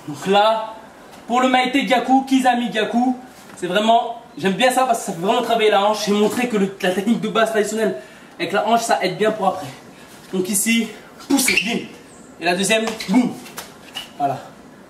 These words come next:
Bim, bam. Ici, bim, bam. Bim, bam. Bim, bam. Voyez, vraiment travailler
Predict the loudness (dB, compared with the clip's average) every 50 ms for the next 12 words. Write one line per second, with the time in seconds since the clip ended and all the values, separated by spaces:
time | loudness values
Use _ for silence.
0 | -20 -20 -12 -6 -2 2 2 2 2 2 0 0 0 0 -2 -6 -12 -16 -18 -18
1 | -16 -16 -16 -16 -18 -20 -20 -20 -20 -20 -18 -12 -8 -8 -6 -6 -6 -8 -6 -4
2 | -2 2 2 2 2 2 0 -2 -4 -8 -10 -12 -14 -16 -16 -16 -16 -20 -20 -20
3 | -18 -8 -2 0 2 2 2 2 2 0 0 -2 -6 -10 -16 -16 -16 -18 -18 -18
4 | -20 -20 -20 -16 -6 -2 0 2 2 2 2 2 2 0 -2 -2 -4 -10 -12 -14
5 | -18 -18 -20 -20 -20 -20 -20 -20 -20 -12 -6 -2 0 2 2 0 0 -2 -8 -10
6 | -8 -4 -2 0 0 2 2 2 2 2 0 2 2 2 2 2 0 -2 -2